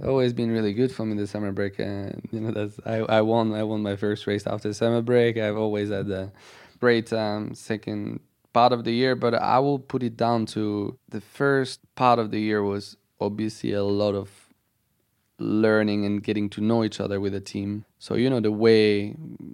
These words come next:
the communication, the f-, the, the efficiency you get from the time you spend with the team, and, and, and the understanding of what type of car I need in terms of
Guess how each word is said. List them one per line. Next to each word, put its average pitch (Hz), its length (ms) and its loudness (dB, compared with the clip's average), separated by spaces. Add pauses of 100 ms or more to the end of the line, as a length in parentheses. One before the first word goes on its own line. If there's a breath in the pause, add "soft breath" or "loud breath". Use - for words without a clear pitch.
(120)
the - 140 -12
communication, 110 1200 0
the 107 80 -2
f-, - 280 -12
the, - 400 -14
the 107 200 -6
efficiency 120 640 -2
you 113 220 4
get 113 440 2 (400 soft breath)
from 110 220 0
the 110 80 2
time 113 300 0
you 110 80 -2
spend 113 340 0
with 104 120 -4
the 107 80 0
team, 117 420 -2
and, 113 200 -4
and, 104 380 -4
and 104 420 -8 (440 soft breath)
the 117 160 4
understanding 117 640 2
of - 180 -2
what 113 180 2
type 110 280 0
of - 200 -8
car 120 300 6
I 117 80 2
need 117 320 0
in 107 140 -4
terms 107 280 -6
of 107 140 -8